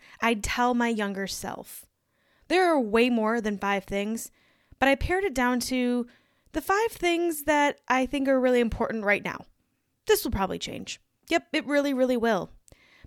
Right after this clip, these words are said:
But right now in my life, where I'm standing today,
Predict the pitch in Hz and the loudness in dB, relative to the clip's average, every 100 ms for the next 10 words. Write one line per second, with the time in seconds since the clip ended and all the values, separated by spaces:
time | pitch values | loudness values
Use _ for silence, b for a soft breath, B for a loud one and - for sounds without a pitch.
0 | - 262 240 311 359 254 254 247 262 302 | 0 2 4 2 2 2 4 4 4 2
1 | - 247 220 247 302 262 208 220 - 247 | 0 0 2 2 2 2 2 0 2 4
2 | 277 320 - 294 285 277 262 - 311 359 | 4 0 -2 0 2 2 -2 -4 -2 -2
3 | 349 359 330 185 - | 2 2 4 0 -4